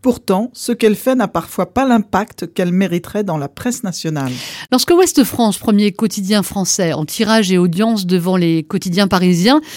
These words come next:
Speaker 2: décide de ne publier aucun sondage sur les intentions de vote durant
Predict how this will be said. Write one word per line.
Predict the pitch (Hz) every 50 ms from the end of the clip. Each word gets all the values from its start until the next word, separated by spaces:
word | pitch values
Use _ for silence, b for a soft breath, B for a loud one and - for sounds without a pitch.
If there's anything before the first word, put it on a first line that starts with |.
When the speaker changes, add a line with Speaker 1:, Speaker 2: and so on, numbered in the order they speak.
| B B B B B -
Speaker 2:
décide | 196 240 254 240 - 339 320 269 220
de | 220 226
ne | 214 214 208 208 202 202 190 185
publier | 175 - 226 196 190 208 247 294 269 - _
aucun | - 311 311 - - 330 330 302
sondage | - - - - 254 233 202 220 233 254 302 320 285
sur | - - - 226 202
les | 190 180 196
intentions | 214 202 - 214 196 - - 269 254
de | 214 202
vote | 180 202 247 226 208
durant | 185 180 214 190 214 254 247